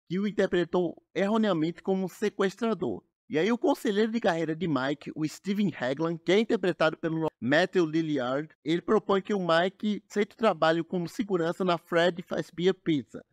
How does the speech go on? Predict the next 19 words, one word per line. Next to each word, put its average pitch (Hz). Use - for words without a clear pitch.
Só 175
que 208
ele 214
recusa, 202
já 175
que -
era 175
um 190
trabalho 165
noturno, 165
porque 139
ele 175
não 190
queria 175
ficar 160
longe 156
de 156
sua 170
irmã 160